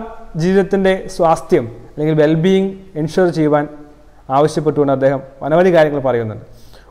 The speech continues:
ഉദാഹരണമായി പറഞ്ഞാൽ, ഉറങ്ങുന്നതിന് മുമ്പ് മൊബൈൽ ഫോണിൽ നോക്കി, നോക്കിക്കൊണ്ടിരിക്കുന്ന ഒഴിവാക്കുക. തലേ ദിവസം തന്നെ പിറ്റേ ദിവസം ചെയ്യേണ്ട കാര്യങ്ങൾ പ്ലാൻ ചെയ്യുക. പലപ്പോഴും സംഭവിക്കുന്ന കാര്യമാണ് ഡിസിഷൻ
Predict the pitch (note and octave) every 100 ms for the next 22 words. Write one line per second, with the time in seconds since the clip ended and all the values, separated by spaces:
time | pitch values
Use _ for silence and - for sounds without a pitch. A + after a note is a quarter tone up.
0 | - G#3 A#3+ B3+ B3 A3 G#3+ G#3+ G#3 G#3
1 | - - - - - - - - - E3+
2 | F3 F#3+ F#3+ F3+ E3+ E3 D#3+ D#3+ - -
3 | - - C3+ C#3 D#3 D#3 D#3 C#3+ C#3+ C3+
4 | C#3+ - - D3 D3 D3 D3+ C#3 C#3 C3+
5 | B2 B2 A#2+ A#2 A2+ A2 - - - _
6 | F3 G3+ A#3 G#3 G3+ G#3 F#3 F3+ F3 F3
7 | - - - - - - - _ - -
8 | - _ _ _ - _ - - - G#3+
9 | B3 A#3 G#3 G3 F3+ F3 F#3 F3 E3 D#3+
10 | D3+ D#3 - - B2+ C#3 C3+ A#2+ A2+ A2
11 | - - - - F#3+ G#3 D4 C#4+ A3+ A3
12 | A3+ A#3 G#3+ G3+ F#3+ F3 - G#3+